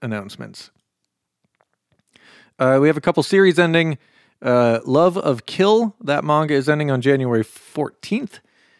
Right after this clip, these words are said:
I have not read that one, but that is a title that I've been seeing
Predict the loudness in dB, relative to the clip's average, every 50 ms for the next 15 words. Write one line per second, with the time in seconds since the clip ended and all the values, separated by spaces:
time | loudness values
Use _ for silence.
0 | _ _ _ _ _ -4 -2 -2 -2 -2 -2 -2 -2 -2 0 -2 -2 0 0 0
1 | 0 0 0 0 2 0 0 -2 -2 -4 -4 -2 0 0 0 0 -2 -4 -6 -8
2 | -6 -4 -2 -2 -2 -2 -2 0 0 0 0 0 -2 -4 -8 -20 _ -8 -6 -6
3 | -6 -6 -8 -12 -14 -16 -14 -10 -8 -8 -6 -6 -6 -4 -4 -4 -6 -8 -10